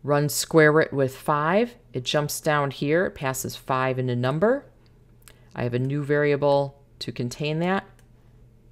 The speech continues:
It returns the squared number. So twenty-five will go back up here.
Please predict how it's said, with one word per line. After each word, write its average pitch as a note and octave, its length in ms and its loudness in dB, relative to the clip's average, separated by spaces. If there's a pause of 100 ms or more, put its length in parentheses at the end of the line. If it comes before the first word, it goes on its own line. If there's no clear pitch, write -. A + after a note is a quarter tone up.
(560)
It - 200 -8
returns C3+ 580 -4
the - 100 -10
squared C#3 400 -4
number. D3 420 -2 (580)
So - 160 -12
twenty-five C3+ 680 -2
will C3+ 80 -2
go C3 100 -2
back B2+ 260 -2
up A#2 140 -8
here. F#3+ 460 2